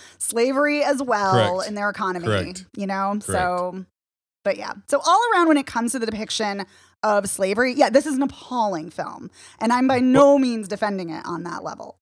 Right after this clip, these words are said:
Speaker 1: at all.
Speaker 2: What, what they have Butterfly McQueen do
Speaker 1: Oh, Jesus.
Speaker 2: as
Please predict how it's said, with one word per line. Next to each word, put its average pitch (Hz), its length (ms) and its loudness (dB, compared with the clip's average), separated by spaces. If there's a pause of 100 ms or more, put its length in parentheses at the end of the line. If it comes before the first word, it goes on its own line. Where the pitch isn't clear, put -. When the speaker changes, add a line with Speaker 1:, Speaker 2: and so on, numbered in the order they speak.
(260)
Speaker 1:
at 220 200 4
all. 180 260 -6
Speaker 2:
What, 143 300 -2 (120)
what 151 500 0
they 196 160 0
have 113 640 -4 (100)
Butterfly 123 600 2
McQueen 92 840 -4
do - 80 -4
Speaker 1:
Oh, 92 280 2
Jesus. 165 440 -2
Speaker 2:
as 104 360 0